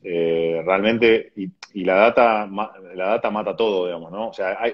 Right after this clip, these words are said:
eh, eh, lo que hablábamos recién, hay una cultura también, hay una cultura que, que no, no importa quién sea, digamos, ¿no? O sea, Juan Pablo, no importa que sea yo, no importa que sea el country manager, digamos, el que sea, dio una, dice, "No, esto es importante". Bueno, veamos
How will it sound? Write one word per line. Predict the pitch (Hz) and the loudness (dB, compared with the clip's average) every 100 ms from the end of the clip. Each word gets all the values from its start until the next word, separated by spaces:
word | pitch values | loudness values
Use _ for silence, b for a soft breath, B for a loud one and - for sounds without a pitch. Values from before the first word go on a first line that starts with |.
| - | -8
eh, | - 113 | -18 -16
eh, | 104 101 | -10 -8
lo | 104 98 | -4 -2
que | |
hablábamos | 104 117 107 | 0 0 0
recién, | 104 98 87 | -6 -10 -10
hay | 113 | -8
una | 113 | -6
cultura | 98 98 120 104 87 | -6 -4 0 2 0
también, | 90 87 85 | -4 -12 -16
hay | 104 | -6
una | 104 | -4
cultura | 95 90 131 113 | -4 -2 2 2
que, | 95 87 - _ _ _ _ _ | 0 -4 -6 _ _ _ _ _
que | 90 85 82 82 82 | -4 -2 0 0 0
no, | 95 90 | -2 -4
no | 95 | -8
importa | 92 110 98 | -2 0 2
quién | 90 90 | 0 0
sea, | 123 104 | 2 2
digamos, | 87 82 80 | 2 -4 -4
¿no? | 107 | -4
O | 98 | -4
sea, | 90 80 | -4 -4
Juan | 87 85 | -4 2
Pablo, | 107 113 107 | 4 6 4
no | 90 | 0
importa | 87 87 | -4 -6
que | 85 | -6
sea | 90 | -8
yo, | 82 104 107 | -4 -2 0
no | 92 | -2
importa | 80 90 87 | -6 -8 -6
que | 82 | -6
sea | 98 90 | -6 -6
el | |
country | 87 85 85 | -6 -6 -6
manager, | 104 95 87 | -4 -4 -4
digamos, | 85 85 82 | -6 -10 -10
el | |
que | 90 | -10
sea, | - 120 139 120 - _ _ _ | 0 4 4 2 -4 _ _ _
dio | 90 104 113 113 | -2 4 6 6
una, | 110 113 104 98 95 95 101 101 | 2 -2 -2 -2 -2 -4 -6 -10
dice, | 101 104 | -10 -6
"No, | 117 123 | 0 0
esto | 127 | 0
es | 120 | -2
importante". | 107 98 95 101 95 85 | -4 -4 -2 -4 -6 -8
Bueno, | 69 104 90 85 _ _ | -8 -8 -8 -10 _ _
veamos | 98 87 104 110 95 80 | -18 -2 0 0 -2 -6